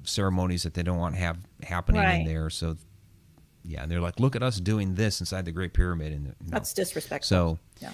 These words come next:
Speaker 1: it is, it is. And so they've kinda, like, put the kibosh on a lot of that stuff.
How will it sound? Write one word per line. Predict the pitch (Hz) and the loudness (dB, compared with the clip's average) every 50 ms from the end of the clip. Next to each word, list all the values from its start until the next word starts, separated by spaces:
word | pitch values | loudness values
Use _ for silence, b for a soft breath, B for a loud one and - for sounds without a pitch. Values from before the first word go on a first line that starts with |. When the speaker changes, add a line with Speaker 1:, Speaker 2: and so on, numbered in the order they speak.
| B - | B 4
Speaker 1:
it | - 160 156 | 6 8 8
is, | 131 101 92 90 | 8 8 6 4
it | - 123 120 | 4 6 6
is. | 110 95 87 80 82 - - - | 6 6 4 2 0 -2 -2 -2
And | 98 95 - | 0 0 0
so | - - 95 92 92 92 90 90 87 85 90 - - - | 2 2 4 6 6 6 6 4 4 2 0 -4 -8 -2
they've | - 98 92 - | 0 0 0 0
kinda, | - - 110 107 98 95 | 0 0 0 2 2 4
like, | 92 90 82 80 - _ _ _ - - | 4 2 2 0 -4 _ _ _ -18 6
put | - - - | 10 10 10
the | - 92 | 10 6
kibosh | - 92 82 87 87 90 92 - | 0 0 0 2 2 0 0 -2
on | 87 | -2
a | 80 80 | -2 -2
lot | 80 80 85 90 | -2 -2 -2 0
of | 101 | -2
that | 107 113 - | -2 -4 -4
stuff. | - - - - | -4 -6 -6 -6